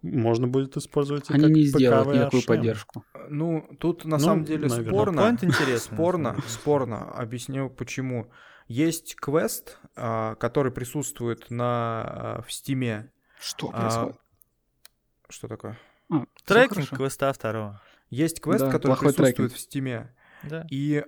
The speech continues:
Speaker 3: есть этот квест позиционируется как, э, своего рода консоль. И сделав поддержку, э, своего P S V R и на П К,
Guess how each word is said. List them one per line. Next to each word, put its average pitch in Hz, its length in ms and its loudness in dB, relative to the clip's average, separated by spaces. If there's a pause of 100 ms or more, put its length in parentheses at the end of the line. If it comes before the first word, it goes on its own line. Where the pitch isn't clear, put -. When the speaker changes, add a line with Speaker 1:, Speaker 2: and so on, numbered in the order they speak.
Speaker 3:
есть 143 480 -4
этот 127 240 -10
квест 180 320 -2 (520)
позиционируется 135 840 -2
как, 131 440 -4
э, 120 720 -2
своего 131 420 -2
рода 131 180 0
консоль. 123 600 -4 (840)
И 151 360 -2
сделав 139 680 -2 (420)
поддержку, 127 960 0
э, 117 440 -4 (880)
своего 135 400 0
P 135 180 -2
S 123 160 -4
V 127 80 -2
R 127 320 0
и 127 200 -6
на 120 260 -2
П - 140 -10
К, 185 360 -2